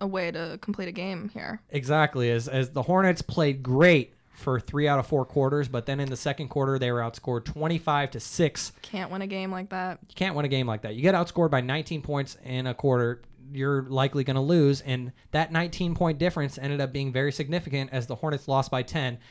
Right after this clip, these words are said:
Speaker 2: seventy-three to sixty-three. And in my opinion, this was a very, bi-, very winnable game. Uh, Northern Colorado came into the game at six and seven, so they were a beatable opponent. But that second quarter, the Hornets let,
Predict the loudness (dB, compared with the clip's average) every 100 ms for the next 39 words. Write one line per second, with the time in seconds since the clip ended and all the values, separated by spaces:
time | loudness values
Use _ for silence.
0 | -20 -18 -2 -2 2 0 2 -2 -2 -6
1 | -6 -8 -4 -4 -4 -4 0 2 2 0
2 | 0 -2 -6 -10 -14 -4 -2 0 0 2
3 | 2 4 4 2 -4 -2 0 2 0 0
4 | 0 0 -2 -2 -4 -8 -20 -20 -20 _
5 | -6 -4 0 2 2 4 4 4 2 -2
6 | -2 -2 -4 -2 -2 -2 -6 -6 -6 -4
7 | -6 0 2 2 0 -4 0 2 4 4
8 | 4 4 2 2 4 6 4 2 -2 -2
9 | -4 -4 -2 0 0 0 -4 -4 -2 2
10 | 2 0 -4 -6 -4 -4 -6 0 2 0